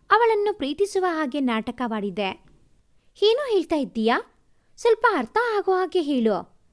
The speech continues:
ಎಂದು ಭುವನ್ ಹೇಳಿದಾಗ ಕಿರಣ್ ತನ್ನ ಮನದಾಳದಲ್ಲಿ ಅಡಗಿರುವ ಯಾತನೆಯನ್ನು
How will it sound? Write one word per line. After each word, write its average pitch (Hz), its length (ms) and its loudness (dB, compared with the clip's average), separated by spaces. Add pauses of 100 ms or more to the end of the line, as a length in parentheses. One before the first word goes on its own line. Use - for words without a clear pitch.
(140)
ಎಂದು 403 220 2
ಭುವನ್ 254 320 0
ಹೇಳಿದಾಗ 233 580 -4 (640)
ಕಿರಣ್ 403 360 2 (320)
ತನ್ನ 427 240 2
ಮನದಾಳದಲ್ಲಿ 339 840 0
ಅಡಗಿರುವ 247 560 -2 (420)
ಯಾತನೆಯನ್ನು 339 960 -2